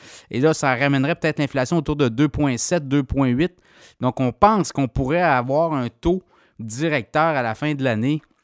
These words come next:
au Canada autour de trois point cinq. Certains évoquent même une descente peut-être même autour des trois pour cent. Donc, euh, à suivre. Mais là, clairement, vous l'avez vu, la Banque du Canada, dans sa dernière rencontre cette semaine, euh, n'a, a décidé de ne pas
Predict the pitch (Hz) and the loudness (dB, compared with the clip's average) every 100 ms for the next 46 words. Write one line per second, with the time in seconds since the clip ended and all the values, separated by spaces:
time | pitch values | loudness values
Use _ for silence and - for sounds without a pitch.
0 | _ _ _ _ _ - - - 143 123 | _ _ _ _ _ -12 -8 -2 0 2
1 | 143 147 156 147 123 - 143 160 156 - | 2 2 0 0 -2 -2 0 2 2 2
2 | 143 123 - 175 185 - 127 - 170 160 | 2 0 -2 -2 -4 -6 -8 -4 -2 0
3 | 123 - 131 165 156 123 113 110 123 156 | 0 -2 0 0 0 0 0 -2 -2 -2
4 | 160 120 127 123 147 143 120 147 151 - | -4 -4 -6 -4 -2 -2 -2 -2 -2 -6
5 | - - - - 110 117 - - - 156 | -20 -20 -20 -14 -4 -4 0 0 4 2
6 | 165 135 110 - 156 160 - 113 104 113 | 4 0 -2 -2 -2 -2 -6 -10 -6 -6
7 | 104 101 101 113 - 202 233 151 104 - | -4 -4 -6 -6 -2 0 0 -2 -8 -18
8 | - _ 120 131 202 - 196 202 185 160 | -20 _ -2 2 2 2 6 6 6 4
9 | 185 220 170 156 151 135 202 214 160 170 | 2 2 2 2 2 0 0 0 0 -2
10 | - 160 147 143 196 170 135 151 139 143 | -2 0 0 2 0 0 -2 -4 -2 -2
11 | 160 147 123 156 170 143 - 127 135 170 | 0 0 0 0 0 -4 0 2 4 2
12 | 175 _ - - _ - 113 120 127 120 | -2 _ -20 -20 _ -6 0 2 2 0
13 | 123 135 - 147 151 139 131 117 - 185 | 0 -4 0 0 4 4 4 2 2 2